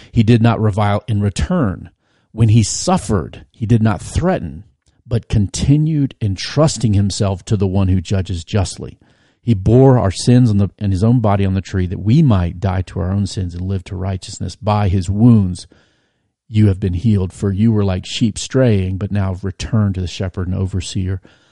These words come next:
of your soul. So Christianity isn't a weak move in the world, but it's one of the,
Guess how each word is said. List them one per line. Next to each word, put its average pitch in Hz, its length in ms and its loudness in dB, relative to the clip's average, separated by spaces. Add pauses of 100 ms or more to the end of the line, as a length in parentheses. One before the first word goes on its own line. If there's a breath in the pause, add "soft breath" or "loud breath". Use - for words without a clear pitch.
(260 soft breath)
of 107 180 0
your 98 120 -2
soul. 95 300 -2
So - 160 -6
Christianity 104 1080 -2 (800)
isn't 143 340 4
a 101 60 -4
weak 107 360 -4
move 101 300 2
in 95 140 0
the 92 100 0
world, 92 500 -4
but 110 160 2
it's 107 240 -2
one 110 200 -2
of 101 180 -4
the, 95 260 -2